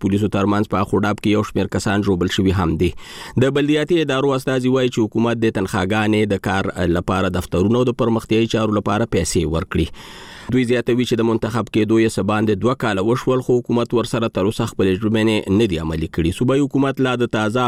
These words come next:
مظاهرې او د تاوتریخوالي په اړه څه نه دي ویلي، خو د سپتمبر په دریمه د خیبر پښتونخوا د تحصیلونو او خوارونو د مقامي حکومتونو استازو له وزیر اعلی علي امین ګنډاپور سره ملاقات کړی،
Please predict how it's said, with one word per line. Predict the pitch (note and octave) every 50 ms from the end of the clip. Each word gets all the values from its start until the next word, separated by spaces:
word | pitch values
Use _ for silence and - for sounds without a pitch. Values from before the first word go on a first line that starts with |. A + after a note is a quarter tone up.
| G#2+
مظاهرې | G#2 G2+ G#2 G2 G2+ G#2+ A2 G2+ A2+ A2+
او | A2+ G#2+
د | G#2 F#2 -
تاوتریخوالي | A#2 A#2 A2+ - G#2+ G2 - - G2 G2 G2+ G2 -
په | F#2+ F2+
اړه | F#2 G#2+ -
څه | - F2+ F#2+
نه | G2+ A#2+
دي | B2+ B2+
ویلي، | C3 C3 C3+ C3+ -
خو | - B2+
د | B2 A#2+
سپتمبر | C3+ - - A#2+ A#2+ A#2+ A#2+ A#2 -
په | - A2 G#2 G2+
دریمه | G2+ A2 A#2+ B2 A#2+ - - - - - - - - - G#2+
د | A#2 A#2 -
خیبر | C3+ B2 B2 C#3+ D#3 D3+ C3+ -
پښتونخوا | A#2+ - - A#2+ A#2 - - B2 B2 B2 A#2+ A2+
د | - G#2+
تحصیلونو | G2+ G2+ - A2+ G#2+ A2+ A#2 A#2 A#2 A2+ G#2
او | G2+
خوارونو | - - G2 G#2 A2 A2+ A2+ A2 A2 A2
د | G#2+ G#2+ G2
مقامي | - - G2 F#2+ G#2+ A#2+ B2+
حکومتونو | A#2 A2+ - G#2+ G#2 G2+ - A#2 G#2+ G#2 G2
استازو | G2 - - A#2 A#2+ B2 B2+ B2
له | B2 A#2 A2
وزیر | G#2+ G#2+ G#2 G#2
اعلی | G#2 G#2 A2 A2 G#2 - G2
علي | G2 G2 G2+ G#2 F#2+
امین | G2+ G2 F#2+ F#2 G2+
ګنډاپور | F#2+ F#2 E2+ F2+ F#2 - G#2 G#2 -
سره | G#2 F2+ E2+ F2+
ملاقات | F2+ F2+ F2+ G2 - A#2 A#2+ A#2+ - -
کړی، | A#2 A2